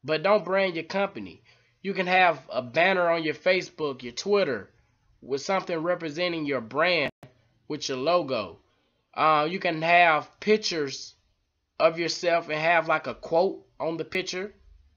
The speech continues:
and then you can just have, like, a picture of your logo somewhere on the picture. You know, just branding yourself. So you have to be creative in marketing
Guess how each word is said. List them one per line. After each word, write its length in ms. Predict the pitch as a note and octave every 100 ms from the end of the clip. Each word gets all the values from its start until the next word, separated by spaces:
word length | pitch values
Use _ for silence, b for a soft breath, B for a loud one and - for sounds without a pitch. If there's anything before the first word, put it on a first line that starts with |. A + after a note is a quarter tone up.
| _
and 100 | F3
then 80 | F#3+
you 100 | G3
can 120 | G3
just 160 | G3 F#3+
have, 240 | F#3+ F3+
like, 180 | F3+ E3+
a 60 |
picture 400 | D3 - G#3 G#3
of 140 | F#3 D#3
your 120 | D3+
logo 640 | C#3+ F#3+ G#3+ D#3+ C#3 D3 - _ _
somewhere 540 | - - A#3 G#3+ G#3 G#3
on 180 | G3 F#3+
the 60 |
picture. 480 | F#3 A3+ G#3+ C3 F#2 _ _ _ _ _ _
You 100 | G3
know, 220 | F#3+ F#3
just 240 | G3 G3
branding 460 | D#3+ G#3 A3 G#3 G3+
yourself. 580 | F3+ E3+ A3 A3+ B2+ -
So 120 | G3
you 160 | G#3 A3+
have 120 | G#3+
to 60 | F3
be 160 | G3
creative 720 | - E3+ F3 G3 G#3+ E3 C#3 - _ _
in 180 | - D3+
marketing 600 | D3 F#3 F#3+ C#3+ G#2+ F#2